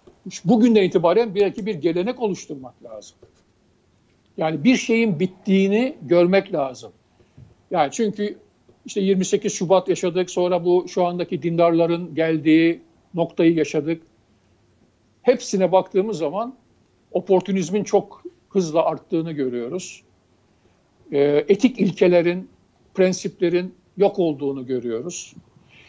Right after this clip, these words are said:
İdeolojik olarak tamamen hamaset ve derinliksiz bir söylem olduğunu görüyoruz. Hem İslami kesimde hem laik kesimde.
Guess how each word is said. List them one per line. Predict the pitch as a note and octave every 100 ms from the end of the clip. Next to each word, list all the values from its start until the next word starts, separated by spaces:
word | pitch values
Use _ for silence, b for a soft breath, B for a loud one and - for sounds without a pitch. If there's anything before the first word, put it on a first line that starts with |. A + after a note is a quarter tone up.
| b -
İdeolojik | F3 F#3+ G3+ G#3+ A#3 - _ _ _
olarak | E3+ F3+ F3+ G#3 G3+
tamamen | F#3+ G3 G3 D#3+
hamaset | E3+ F3+ F3 - F#3 - -
ve | E3 D#3
derinliksiz | E3 F3 F3 - - A3 C#3+ - - _ -
bir | E3
söylem | - E3+ D#3+ F3+ E3
olduğunu | C#3 B2 C3 B2
görüyoruz. | B2+ B2 C3 C3+
Hem | F#3 F3+ E3 -
İslami | - - E3 E3
kesimde | D3+ - C3+ C#3 D#3
hem | D#3 E3
laik | D3 D3 D3
kesimde. | - - G#2+ A#2+ D3